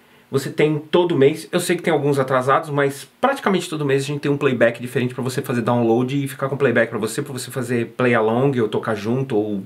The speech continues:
solar em cima, enfim, ou aprender al-, algumas músicas que, que tem nesses playbacks. O, o terceiro pacote é o Aqui Mais Uma Vez. O Aqui Mais Uma Vez, ele dá, você vai ganhar um, um pack de palheta, um, um adesivo Rig on Fire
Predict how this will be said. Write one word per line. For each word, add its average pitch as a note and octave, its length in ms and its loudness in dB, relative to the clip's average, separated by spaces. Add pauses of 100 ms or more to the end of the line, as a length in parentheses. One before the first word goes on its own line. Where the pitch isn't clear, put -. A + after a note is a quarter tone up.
(100)
solar A2+ 340 0
em A2 60 -6
cima, B2 380 -4
enfim, E3+ 420 0
ou C#3 80 4
aprender A#2+ 560 0
al-, A2+ 220 -2
algumas A#2 340 -2
músicas B2 320 -4
que, A#2 260 -8 (680)
que F#3+ 100 -6
tem E3+ 220 2
nesses D#3 280 -2
playbacks. - 800 -2
O, D3+ 260 -6
o - 20 -6
terceiro F#3+ 340 -4
pacote E3+ 480 -2
é E3+ 40 0
o - 20 0
Aqui E3 180 -4
Mais D#3+ 160 -4
Uma E3 200 -2
Vez. - 260 -4 (320)
O - 60 0
Aqui - 120 0
Mais B3 160 2
Uma A#3 160 2
Vez, B3 380 -2
ele A#3+ 260 0
dá, G#3+ 320 2
você G3+ 380 2
vai F#3+ 260 0
ganhar F#3 840 2 (100)
um, F3 60 -4
um F3 40 -2
pack G3 260 0
de G3+ 80 -2
palheta, F#3 640 0 (100)
um, F3 300 4 (120)
um D3+ 140 2
adesivo F3+ 480 2
Rig G3 220 2
on F#3 100 2
Fire F3+ 540 0